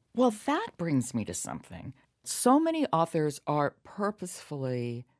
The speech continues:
ambiguous in their writing. Translating ambiguity, it would strike me as so difficult. For me, it would be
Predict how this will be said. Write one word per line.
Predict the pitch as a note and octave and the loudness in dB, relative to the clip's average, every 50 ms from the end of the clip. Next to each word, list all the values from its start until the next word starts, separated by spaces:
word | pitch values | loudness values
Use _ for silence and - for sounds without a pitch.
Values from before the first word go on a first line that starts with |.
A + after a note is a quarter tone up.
| _ _ _ _ _ _ _ _ - | _ _ _ _ _ _ _ _ 0
ambiguous | C#3+ C#3 C#3 C3+ B2 - C#3 C3 B2 C3+ B2+ B2+ A#2+ - - | 4 4 4 4 4 2 0 0 0 0 0 0 0 -2 -2
in | A#2+ A#2 | -2 0
their | A2+ A2 A2 | 0 0 -2
writing. | G#2+ G#2+ A2 A2 G2 G2 G2 - - E2 - - _ _ _ _ _ _ _ _ _ _ _ _ _ _ _ _ _ _ _ _ _ _ _ _ _ _ _ | -2 -2 -2 -2 -2 -4 -4 -6 -6 -8 -10 -10 _ _ _ _ _ _ _ _ _ _ _ _ _ _ _ _ _ _ _ _ _ _ _ _ _ _ _
Translating | - - - A#3+ C#4 D#4+ F4 F4 D4+ C4+ G3+ F3+ F3 D#3+ C#3+ C#3+ C#3+ C3+ C3+ B2+ - - | -12 -4 0 2 4 4 2 2 -2 -2 0 2 2 4 4 2 2 0 0 -2 -4 -4
ambiguity, | D3 D3+ D3 D3 C3+ D3 A#2+ - C#3 C#3 C#3 C#3 C#3 A#2 G2 E2 C2+ C2+ D2 - - _ _ _ _ _ _ _ _ _ _ _ _ _ _ | -2 -2 0 0 0 -2 -2 -2 -2 0 0 0 0 0 -2 -4 -4 -4 -8 -10 -12 _ _ _ _ _ _ _ _ _ _ _ _ _ _
it | - B3+ D4 C#4+ C#4 | 2 4 4 4 4
would | D#4 D4 - | 2 0 0
strike | - - - - - A3 G3+ G3 - - | 0 -2 -2 0 2 4 4 4 4 4
me | F3+ F3 D#3+ - | 2 4 4 4
as | - D#3 | 2 2
so | - - - - - A#3+ A#3 A#3 | 2 2 2 4 4 6 6 6
difficult. | A3 - F3 D#3+ - - D3 - C3 B2+ - - | 4 4 2 2 2 0 0 2 0 0 0 -4
For | - - - - A#3 A3 | -10 -2 2 4 6 6
me, | A3 B3 B3 G3 C#3 B2 - - | 8 8 8 8 6 4 4 6
it | - F#3+ | 6 8
would | F3 F3 F3 D#3 | 8 6 4 4
be | - F3 D#3+ | 4 4 4